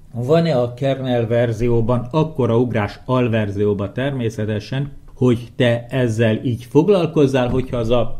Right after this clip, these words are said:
egy, kettő, három, négy alverziós ugrás kell, vagy fontos neked, mert az fontos, és tudod miért, akkor bekötöd a rendszeredbe egy parancs, a P P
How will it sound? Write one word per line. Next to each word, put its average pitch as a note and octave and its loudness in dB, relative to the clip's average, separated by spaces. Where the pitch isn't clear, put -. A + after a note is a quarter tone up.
egy, C3+ -2
kettő, A#2+ 2
három, A2 -2
négy A2 -4
alverziós G#2+ -4
ugrás A2+ -2
kell, A2+ 0
vagy A2 -4
fontos E3 -2
neked, A#2 -2
mert G#2 -4
az A2+ -10
fontos, B2+ -4
és G#2 -6
tudod E3+ 0
miért, D3+ -2
akkor B2+ -2
bekötöd A#2+ 0
a A2 0
rendszeredbe A2 -4
egy - -4
parancs, G#2+ -4
a A#2 0
P - -6
P G3+ -2